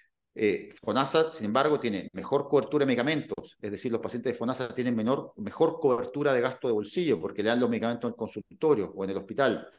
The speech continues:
Por otro lado, les rechazan menos licencias, tienen mejor cobertura de salud mental. No obstante, tienen un menor acceso a, em, especialistas.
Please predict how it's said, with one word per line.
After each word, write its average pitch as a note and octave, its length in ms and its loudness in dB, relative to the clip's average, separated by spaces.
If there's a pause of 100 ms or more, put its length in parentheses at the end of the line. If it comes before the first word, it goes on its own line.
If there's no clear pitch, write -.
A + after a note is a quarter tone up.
(380)
Por G#2 120 0
otro B2 160 4
lado, C3+ 380 6
les G2+ 220 -4
rechazan C#3 580 -2
menos C3 240 2
licencias, A2+ 880 -4
tienen A#2+ 300 2
mejor D3 400 2
cobertura C#3+ 800 0
de G#2+ 140 -4
salud C3+ 380 0 (380)
mental. G#2+ 680 0 (500)
No B2 160 2
obstante, D#3+ 460 -2
tienen C3+ 280 2
un A#2+ 180 2
menor A#2+ 240 2
acceso C#3+ 540 -2 (400)
a, B2 540 -4 (220)
em, F#2 460 -2 (300)
especialistas. - 840 -4